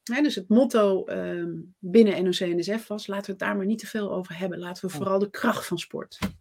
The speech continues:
Speaker 1: accentueren." En ik kon dat eigenlijk niet meer goed, eh, begrijpen. Eh, dus ik wilde toen al, eh, eigenlijk vanuit die bedding, eh, de diepte in. Maar dat, eh, ja, dat was ook wel bedreigend en moeilijk.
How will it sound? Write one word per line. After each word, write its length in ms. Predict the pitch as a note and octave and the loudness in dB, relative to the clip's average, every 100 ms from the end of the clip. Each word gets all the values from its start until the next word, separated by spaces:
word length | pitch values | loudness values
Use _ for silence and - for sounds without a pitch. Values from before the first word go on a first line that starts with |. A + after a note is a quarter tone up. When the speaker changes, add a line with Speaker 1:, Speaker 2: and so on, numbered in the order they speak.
| _ | _
Speaker 1:
accentueren." 880 | E3 - D#3+ D3+ D3+ D3 D3 D#3+ - _ _ _ _ _ _ | -10 -6 -4 -4 -6 -8 -10 -16 -20 _ _ _ _ _ _
En 260 | B3+ C4+ - | -2 0 2
ik 140 | D4+ | 4
kon 160 | D#4 D4+ | 8 8
dat 120 | B3 | 8
eigenlijk 280 | C#4 C#4 C4 | 4 4 4
niet 120 | C4+ | 6
meer 120 | A#3+ - | 4 4
goed, 240 | A#3 - | 2 4
eh, 260 | A3 G#3 G3 | 4 4 2
begrijpen. 600 | G3 F#3 D#3 - D3 - _ _ - - - _ _ _ - | 2 2 0 -4 -10 -14 _ _ -20 -20 -20 _ _ _ -6
Eh, 400 | G#3 G3+ G3 F#3+ | 2 4 6 6
dus 160 | A3 | 6
ik 100 | A#3+ | 6
wilde 240 | A#3 B3+ A#3 | 8 10 10
toen 240 | C#4+ C#4+ | 12 12
al, 340 | A3+ G3 F3+ F#3 | 12 8 6 4
eh, 80 | F3 E3+ E3+ E3 D#3 E3 | 4 2 0 -2 -4 -8
eigenlijk 460 | E3 E3+ - G3 - | -14 -12 -4 -4 -2
vanuit 300 | G#3 F#3+ F3+ | 0 2 6
die 140 | G#3+ | 8
bedding, 520 | G#3+ A#3 A#3+ B3 A#3+ G#3+ | 10 8 6 4 2 0
eh, 320 | G#3+ A3+ A3 | -2 -4 -2
de 100 | G3+ | 2
diepte 380 | G#3 B3+ - G#3+ | 4 4 4 2
in. 300 | A#3 C#4 C#4 _ _ - - - _ - - | 2 -2 -6 _ _ -20 -20 -20 _ -16 0
Maar 220 | A#3+ G#3+ | 4 4
dat, 280 | G#3 G3+ - | 4 0 0
eh, 580 | G3+ G3 F#3+ F#3 F3+ G3 | 2 2 2 0 0 -2
ja, 140 | A#3 | -2
dat 120 | G3+ | -2
was 160 | G#3 G3+ | -4 -2
ook 180 | G#3+ G#3 | -4 -2
wel 360 | F#3+ F#3 - | -2 -2 -4
bedreigend 760 | F#3 G3 E3+ D#3+ G3 C4 D4+ - | -4 -2 -2 -2 -2 -2 -2 -2
en 120 | G3+ | 2
moeilijk. 640 | F#3 F#3+ G3+ C#4+ - - | 4 6 4 2 -6 -20